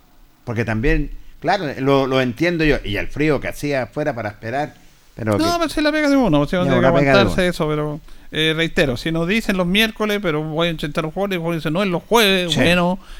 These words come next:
Speaker 2: eh, <laughs> eh, sabemos que el técnico los días jueves da nota, no tenemos nada que decir con
Speaker 1: No,
Speaker 2: eso, tenemos
Speaker 1: no,
Speaker 2: claro
Speaker 1: no,
Speaker 2: ahí,
Speaker 1: no.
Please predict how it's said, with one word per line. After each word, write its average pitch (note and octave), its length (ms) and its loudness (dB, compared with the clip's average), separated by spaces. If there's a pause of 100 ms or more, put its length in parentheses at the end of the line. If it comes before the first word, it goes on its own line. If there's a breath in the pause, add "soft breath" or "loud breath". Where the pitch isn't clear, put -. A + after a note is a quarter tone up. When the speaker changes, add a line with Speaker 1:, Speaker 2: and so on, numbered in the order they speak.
(160 loud breath)
Speaker 2:
eh, D3 560 4 (180)
<laughs> - 180 -8
eh, C3+ 240 -2
sabemos D#3+ 300 2
que D3 60 -4
el C#3 100 -2
técnico D#3+ 320 2
los C#3+ 100 2
días C#3 160 0
jueves D3+ 300 2
da F3+ 140 6
nota, G3+ 320 2
no D3+ 120 2
tenemos C#3 240 2
nada D#3 160 4
que D#3 60 4
decir D3+ 300 2
con D#3 100 -2
Speaker 1:
No, F3+ 60 6
Speaker 2:
eso, G#2 220 6
tenemos C#3+ 220 2
Speaker 1:
no, F3+ 60 -6
Speaker 2:
claro G3+ 280 8
Speaker 1:
no, G3 40 4
Speaker 2:
ahí, G#3+ 200 6
Speaker 1:
no. G#3 40 -6